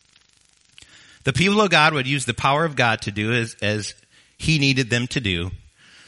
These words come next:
And then they would settle the lands, and then they would get comfortable with being ordinary, right? "Lord, we need your power for this." God would give them the power. They would go and conquer a land, get comfortable, become ordinary,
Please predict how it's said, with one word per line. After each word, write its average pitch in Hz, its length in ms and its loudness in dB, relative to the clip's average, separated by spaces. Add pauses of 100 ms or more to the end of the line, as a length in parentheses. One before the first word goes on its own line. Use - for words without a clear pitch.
(360)
And 123 120 0
then 131 100 0
they 143 100 2
would 123 180 -2
settle 147 300 2
the 143 100 0
lands, 107 380 0
and 104 100 -2
then 110 80 0
they 117 80 0
would 107 160 -2
get 113 160 -4
comfortable 104 440 -4
with 98 200 -4
being 101 240 -4
ordinary, 78 520 -10 (180)
right? 104 240 -2 (240)
"Lord, 135 280 2
we 147 140 0
need 151 260 0
your 135 140 -2
power 127 320 2
for - 180 -6
this." 127 480 -2 (460)
God 131 220 2
would 123 140 -4
give 139 160 0
them 143 80 -6
the 131 80 -6
power. 131 320 0
They 131 100 4
would 131 160 2
go 139 220 2
and 139 180 -2
conquer 143 380 -2
a 139 80 0
land, 127 400 0
get 131 160 -4
comfortable, 120 520 -2
become 117 380 -4
ordinary, 101 640 -2